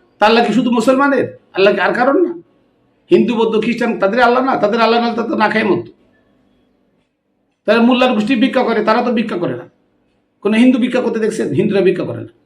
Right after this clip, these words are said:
কোনো ইহুদি নাসারা খ্রিস্টান ভিক্ষা করে? ভিক্ষা করে না। তাহলে মুসলমান তুমি এত বড় নবী পেয়ে, এত বড় কুরআ-, কোরআন পেয়ে, তোমার কাবা ঘর দখল করে তুমি কেন ভিক্ষা করো? কারণ তোমাকে ভিক্ষুক বানানো হয়েছে, তোমাকে ভিক্ষুক বানানো হয়েছে, তোমাকে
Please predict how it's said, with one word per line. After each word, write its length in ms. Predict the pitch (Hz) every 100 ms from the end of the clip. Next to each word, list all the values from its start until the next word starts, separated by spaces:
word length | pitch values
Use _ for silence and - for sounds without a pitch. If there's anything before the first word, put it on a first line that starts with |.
| _ _ _ _ -
কোনো 140 | 214
ইহুদি 180 | 233 254
নাসারা 320 | 254 247 254
খ্রিস্টান 320 | 262 - 254
ভিক্ষা 200 | 220 254
করে? 180 | 254 247
ভিক্ষা 260 | 180 214 208
করে 180 | 151
না। 140 | 123 -
তাহলে 160 | 208
মুসলমান 440 | 233 254 285 294 -
তুমি 280 | 262 285 294
এত 220 | 214 226
বড় 220 | 254 233
নবী 300 | 220 220 208
পেয়ে, 300 | 214 190 190 - -
এত 180 | 202 220
বড় 260 | 226 220
কুরআ-, 280 | - 233 208
কোরআন 300 | 190 233 220
পেয়ে, 420 | 220 220 202 202 -
তোমার 240 | 214 220 185
কাবা 260 | 202 214
ঘর 160 | 220 202
দখল 300 | 196 240 240
করে 240 | 226 226
তুমি 200 | - 233
কেন 200 | 254 220
ভিক্ষা 200 | 170 160
করো? 180 | 110 - - _ _ _ _ _
কারণ 140 | 139 120
তোমাকে 260 | 180 170
ভিক্ষুক 280 | 139 151 127
বানানো 300 | 139 165 175
হয়েছে, 240 | 123 - - _ _ _ _ _ _ _ _ _ _ _ _ _
তোমাকে 260 | 190 220 254
ভিক্ষুক 300 | 262 - 277
বানানো 300 | 277 277 269
হয়েছে, 160 | 254
তোমাকে 500 | 214 240 240 254 262